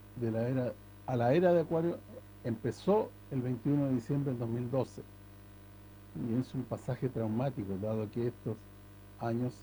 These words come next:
habrá grandes trastornos geográficos, políticos y sociales, también espirituales. Este cambio podría suceder pacíficamente, solo que el hombre con su actitud nefasta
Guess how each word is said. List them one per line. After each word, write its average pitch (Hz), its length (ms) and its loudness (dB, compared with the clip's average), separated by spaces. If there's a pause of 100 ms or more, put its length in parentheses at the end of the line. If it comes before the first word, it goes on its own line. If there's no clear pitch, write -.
(120)
habrá 110 200 0
grandes 123 340 0
trastornos 120 540 -2
geográficos, 120 580 -2
políticos 131 560 -2 (180)
y 131 40 -6
sociales, 98 560 -6 (760)
también 120 380 2
espirituales. 120 580 0 (1600)
Este 120 260 0
cambio 131 340 4
podría 113 400 2
suceder 120 480 0
pacíficamente, 127 960 -2 (580)
solo 113 240 2
que 117 60 0
el 110 80 2
hombre 131 220 4
con 117 140 -2
su 127 100 -4
actitud 131 420 0
nefasta 127 520 -2